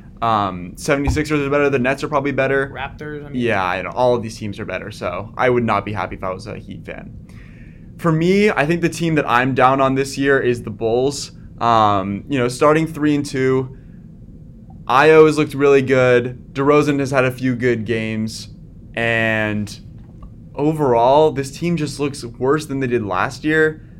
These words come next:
Speaker 1: Um, and they just, they're not gonna beat these really good teams, and they don't have a future, right? Like,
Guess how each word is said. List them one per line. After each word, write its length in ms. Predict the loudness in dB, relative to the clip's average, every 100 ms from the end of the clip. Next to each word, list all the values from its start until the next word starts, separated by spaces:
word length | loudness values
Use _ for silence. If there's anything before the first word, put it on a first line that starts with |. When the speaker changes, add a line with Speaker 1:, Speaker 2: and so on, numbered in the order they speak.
| -8
Speaker 1:
Um, 420 | -4 -2 -2 -6 -12 -20 -20 -20 -20 -12 -2
and 240 | -2 0
they 140 | -2 -2
just, 280 | -2 -6 -12 -20 -4
they're 140 | -2
not 280 | 0 0 0
gonna 180 | -2 -4
beat 180 | -4 -6
these 200 | -8 0
really 180 | 0
good 240 | 2 -2 -6
teams, 320 | -6 -4 -4
and 100 | 0
they 100 | 2
don't 180 | 2 0
have 340 | -6 -4 -2
a 60 | -4
future, 520 | -6 -10 -10 -12 -14 -4
right? 240 | 0 2 2
Like, 280 | -2 -4